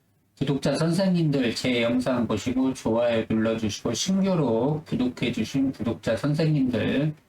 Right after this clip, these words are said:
감사해요. 그리고 실구매하는 데 도움 주시는 멤버십 회원님들 감사합니다. 제 채널, 어, 유튜브 멤버십 회원님들 감사해요.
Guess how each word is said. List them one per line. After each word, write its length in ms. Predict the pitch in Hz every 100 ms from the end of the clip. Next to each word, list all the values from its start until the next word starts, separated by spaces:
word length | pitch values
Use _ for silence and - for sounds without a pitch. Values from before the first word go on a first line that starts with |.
| _ _ _ _
감사해요. 720 | - 117 113 123 113 107 135 135
그리고 440 | 143 147 147 147 - _ _ -
실구매하는 840 | - 240 247 226 240 233 202 185
데 140 | 160 131
도움 320 | 143 156 170
주시는 460 | 156 143 151 135
멤버십 580 | 120 117 143 165 160 139
회원님들 580 | 165 185 185 170 139 110
감사합니다. 760 | 104 104 131 123 110 107 110 110
제 340 | - 139 143
채널, 800 | - 202 196 175 123 110 143 160 - _ _ _ _ _
어, 80 | 113
유튜브 480 | 127 151 180 156 143
멤버십 880 | 113 120 139 139 - 123 127 143 - 175
회원님들 560 | 170 170 165 135 107
감사해요. 580 | 107 104 110 101 98 117